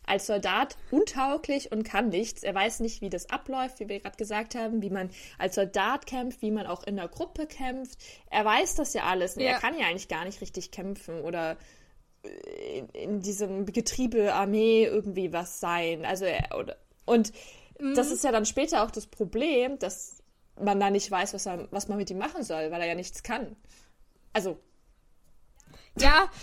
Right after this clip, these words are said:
Speaker 2: wir, wir können mal kurz diese, diese Challenges durchgehen, die sie, die da gezeigt werden. Also als allererstes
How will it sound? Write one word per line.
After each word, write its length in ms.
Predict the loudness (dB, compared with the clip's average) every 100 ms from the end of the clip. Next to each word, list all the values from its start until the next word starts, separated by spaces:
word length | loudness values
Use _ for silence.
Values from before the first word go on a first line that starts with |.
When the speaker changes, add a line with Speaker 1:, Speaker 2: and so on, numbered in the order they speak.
| -4
Speaker 2:
wir, 180 | -2 0
wir 80 |
können 160 | 2 4
mal 100 | 4
kurz 220 | 4 2 2
diese, 280 | 2 2
diese 340 | 2 2 2 0
Challenges 800 | 0 4 6 6 4 0 -2 6
durchgehen, 840 | 12 12 12 10 2 12 12 12 2 -8 -18 -4
die 160 | -2 0
sie, 280 | -2 -2
die 100 | -4
da 120 | -2 0
gezeigt 640 | -2 2 4 4 0 -4
werden. 420 | -2 -2 -2 -8 -12 -18 -20 -2
Also 200 | 4 8 8 6 -2
als 200 | 0 0
allererstes 1000 | 2 4 4 6 6 6 2 -2 -2 -4